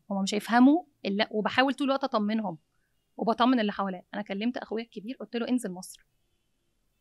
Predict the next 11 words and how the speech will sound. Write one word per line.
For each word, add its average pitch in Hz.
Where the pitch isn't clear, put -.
بابا 208
بيموت." 180
كده 233
بالظبط، 208
أنا 233
اللي 247
بقول 226
له: 175
"أحمد، 220
بابا 214
بيموت." 190